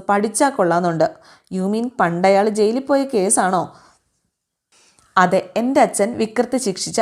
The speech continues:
അതേ കേസ്. അതന്ന് പ്രോസിക്യൂഷന് വേണ്ടി വാദിച്ചത്," അപ്പോൾ വേദ പറഞ്ഞു, "ചക്രവാണി സാറാണ്.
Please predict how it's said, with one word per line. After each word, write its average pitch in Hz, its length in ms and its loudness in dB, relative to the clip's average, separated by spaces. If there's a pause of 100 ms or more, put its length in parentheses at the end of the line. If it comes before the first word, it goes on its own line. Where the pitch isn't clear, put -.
(140)
അതേ 196 400 2
കേസ്. 180 280 0 (600)
അതന്ന് 214 360 0
പ്രോസിക്യൂഷന് 262 640 -2
വേണ്ടി 269 200 -2
വാദിച്ചത്," 254 720 0
അപ്പോൾ 285 180 -2
വേദ 269 200 0
പറഞ്ഞു, 262 220 -4
"ചക്രവാണി 262 420 -2
സാറാണ്. 254 460 0